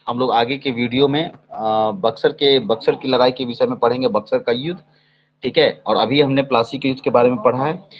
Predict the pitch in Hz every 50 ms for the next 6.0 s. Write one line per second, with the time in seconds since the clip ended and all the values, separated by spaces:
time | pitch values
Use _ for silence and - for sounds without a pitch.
0 | - - _ _ _ _ _ - - - - - - - - 123 120 113 - 143
1 | 135 143 139 - 127 131 135 143 139 127 - - - 143 143 - - 127 123 -
2 | - 147 147 - 139 139 135 - - - 120 127 - - - 117 - - 120 113
3 | - - 127 135 127 - 143 127 - - - 139 135 - - 127 120 - - 139
4 | 131 139 139 135 135 131 - - - - - - 107 101 - 120 123 131 127 -
5 | - 135 127 120 117 117 120 117 120 127 123 117 - - 131 131 143 160 - _